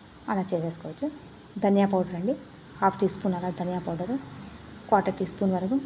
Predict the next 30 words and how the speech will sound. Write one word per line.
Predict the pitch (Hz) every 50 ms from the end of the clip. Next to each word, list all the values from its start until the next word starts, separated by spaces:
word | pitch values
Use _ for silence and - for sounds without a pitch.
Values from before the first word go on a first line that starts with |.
| 220
గరం | 190 185 175
మసాలా | 180 180 175 185 175 170
పౌడర్. | 165 170 165 170 202 262 294 - - - - - - - - - - - - - - - - - - - - - - - - - - - - - -
ఇంకా | 214 190 196
అంతేనండి, | 196 196 190 202 202 196 190 190 233
ఇంకా | 240 208 196 190
ఎక్స్ట్రా | 180 180 - - 214
పౌడర్స్ | 208 208 196 196 202 196 196 196
ఇంకా | 185 165 190
ఏమీ | 185 185 190 190 190
అవసరం | 202 190 180 185 190 185 180 175
లేదు. | 180 180 226 294 285 - - - - - - - - - - - - - - - - - - - - - -
ఇక | 214 202 214
హండ్రెడ్ | 196 202 202 196 202 196 -
పర్సెంట్, | 202 190 - 202 196 202 294 349 - - - - - - - - -
ఆ, | 220 208
లివర్ | 196 196 196 190 196 185
అంతా | 185 185 - 196
మనకు, | 185 185 180 180 - - 240 220 196 190 196 - - - - - - - - - - -
ఆ, | - 170 -
కుక్ | - 202 208 214
అయ్యే | 202 190 185
విధంగా | 180 175 165 175 180 185 233 294 - - - - - - - -
సన్నటి | 196 - 202 196 190 196 196 196 202 196
సెగ | 196 190 180 185
పైన | 180 185 185 208 262 302 294 294 - - - - - - -
లిడ్ | 208 202 208 190 196
వేసి | 196 190 190 190 -
పెట్టేస్తే | - 185 185 196 190 190 - 247
మనకు | 240 196 185 180 170 175 185 202